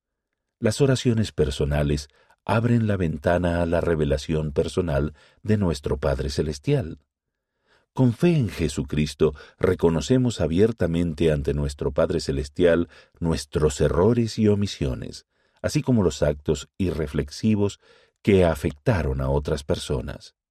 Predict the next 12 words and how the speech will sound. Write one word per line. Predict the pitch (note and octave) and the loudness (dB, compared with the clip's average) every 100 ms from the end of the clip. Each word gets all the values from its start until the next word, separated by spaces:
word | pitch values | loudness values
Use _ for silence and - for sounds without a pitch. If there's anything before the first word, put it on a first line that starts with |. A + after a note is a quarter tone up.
| _ _ _ _ _ _ | _ _ _ _ _ _
Pedimos | - D2+ D#2 D2 - | -2 0 0 -2 0
perdón | D2+ D2+ F2 E2 D2 | 0 2 0 0 -4
con | C#2+ C2+ | -4 -2
humildad, | C2+ C#2 C2 C#2 B1 - - - | -2 -2 0 2 0 -6 -20 -8
damos | G2+ A#2+ C3+ - | 2 4 2 4
oído | A2 G#2+ A2 A2 | 4 4 4 4
a | F#2+ | 4
las | D#2+ - | 0 -4
impresiones | D2 D#2 D2 E2+ E2+ E2 | -2 -2 0 -2 0 -2
apacibles | D2+ D#2 F2 D#2+ D#2 - | -2 -2 -2 -2 -2 -2
del | C#2+ | -2
Espíritu | C#2+ - F#2 E2+ D2+ | -4 -4 -2 -2 -2